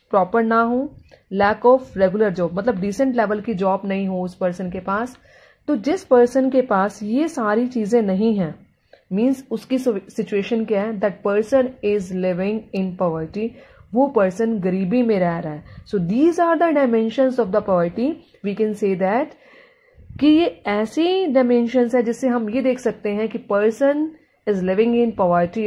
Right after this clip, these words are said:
or not। So we have covered the topic poverty and its dimensions। So dear students, our next topic is poverty line and how it is estimated। Poverty line means,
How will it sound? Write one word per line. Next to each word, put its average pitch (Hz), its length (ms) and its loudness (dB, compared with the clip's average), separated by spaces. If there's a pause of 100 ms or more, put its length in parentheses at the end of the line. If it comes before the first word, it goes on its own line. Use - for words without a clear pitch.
or 262 80 4 (400)
not। 165 380 -4 (480)
So 240 100 6 (440)
we 202 180 0
have 208 200 0
covered 202 320 2
the 196 160 -2
topic 190 400 0 (300)
poverty 180 460 2
and 185 180 0
its 339 200 -4 (120)
dimensions। 180 300 -2 (1400)
So 220 80 -20
dear 233 180 -14
students, 233 380 -12
our 220 100 -12
next 220 280 -14
topic 202 320 -12
is 226 80 -18 (100)
poverty 190 320 -10
line 196 280 -8
and 208 200 -10
how 185 440 -8
it 175 200 -14
is 202 180 -14
estimated। 170 880 -14 (1900)
Poverty 254 460 2
line 247 340 0
means, 214 500 -4